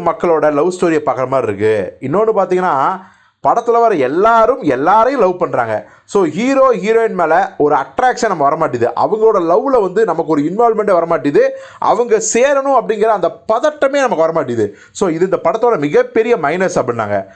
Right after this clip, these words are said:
ஆனாலும் தாராளமா ஒரு தடவை பார்க்கலாம் அப்படின்னு தான் ரிசல்ட்லாம் வந்துச்சு. ஆனா, நிலவுக்கு என்மேல் என்னடி கோபம் தனியா வந்திருந்தா அந்த படம் மிகப்பெரிய வெற்றி அடைஞ்சிருக்கும். ஆனா, இங்க என்ன பிரச்சனை ஆயிடுச்சுன்னா, அதே வெள்ளிக்கிழமை தான்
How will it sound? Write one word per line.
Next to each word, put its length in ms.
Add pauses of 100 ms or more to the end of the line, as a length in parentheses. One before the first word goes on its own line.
(160)
ஆனாலும் 640
தாராளமா 500
ஒரு 160
தடவை 220
பார்க்கலாம் 520
அப்படின்னு 140
தான் 180
ரிசல்ட்லாம் 480
வந்துச்சு. 460 (320)
ஆனா, 500 (240)
நிலவுக்கு 520
என்மேல் 340
என்னடி 280
கோபம் 360
தனியா 440
வந்திருந்தா 560
அந்த 200
படம் 340 (180)
மிகப்பெரிய 600
வெற்றி 280
அடைஞ்சிருக்கும். 560 (240)
ஆனா, 220
இங்க 420
என்ன 200
பிரச்சனை 440
ஆயிடுச்சுன்னா, 480
அதே 360
வெள்ளிக்கிழமை 520
தான் 360